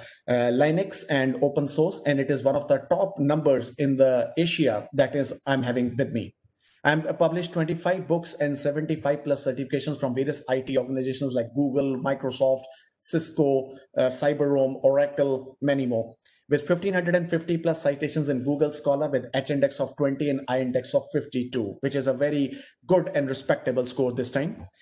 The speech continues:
Even I'm acting as a senior member for I triple E and A C M, and even I'm acting as A C M distinguished speaker, the first one and the only one in Vietnam.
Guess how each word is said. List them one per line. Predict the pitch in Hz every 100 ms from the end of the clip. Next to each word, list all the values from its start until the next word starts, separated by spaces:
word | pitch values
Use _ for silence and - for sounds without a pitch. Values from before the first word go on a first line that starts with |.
| _
Even | 143 156 180
I'm | 175
acting | 165 180 175
as | 160
a | 156
senior | 147 - 170 190
member | 151 143 143
for | - 143 127
I | 139
triple | 147 151 147
E | 143
and | 127 127
A |
C | 131 156
M, | 160 165
and | 143 139
even | 139 147
I'm | 143 139
acting | 139 - 156
as | 143 -
A | 139
C | 139 165
M | 156
distinguished | 131 - 143 131
speaker, | 131 156 131 135 131 - -
the | 131
first | 127 175 170 165
one | 160 160
and | 143
the | 135 -
only | 151 151 139
one | 127
in | 123 117
Vietnam. | 127 127 156 220